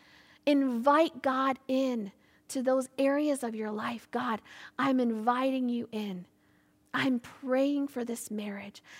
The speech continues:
I thank you for your restoration and healing waters." Whatever it is that you need, just go to God with that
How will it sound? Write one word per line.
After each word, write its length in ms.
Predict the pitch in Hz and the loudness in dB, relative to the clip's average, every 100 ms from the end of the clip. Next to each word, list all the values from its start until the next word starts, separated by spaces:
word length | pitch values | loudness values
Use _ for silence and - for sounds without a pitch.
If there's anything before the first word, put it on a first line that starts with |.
| - | -6
I 140 | 262 | -4
thank 260 | 262 285 277 | 0 -2 -2
you 80 | 262 | -6
for 160 | - | -4
your 240 | 226 220 208 | -4 -2 -4
restoration 800 | 220 285 - 277 254 247 247 220 | -4 -4 -6 -6 -4 -4 -4 -8
and 120 | 196 | -10
healing 540 | 202 - 302 294 269 240 | -12 -8 -2 -2 -2 -4
waters." 500 | 233 226 208 196 - - - | -4 -6 -6 -10 -14 -20 -14
Whatever 360 | - 349 415 370 | -8 -6 -4 -2
it 140 | 320 | 0
is 140 | 311 311 | -2 -4
that 160 | - | -8
you 140 | - 254 | -6 -4
need, 320 | 240 269 233 - - - | -2 -2 -4 -8 -20 -10
just 320 | 294 - 220 | -8 -6 -6
go 240 | 269 285 320 | -2 -2 -2
to 160 | - | -8
God 460 | 254 240 254 240 240 | -8 -8 -8 -8 -6
with 200 | 285 - | -8 -8
that 280 | 196 - | -12 -12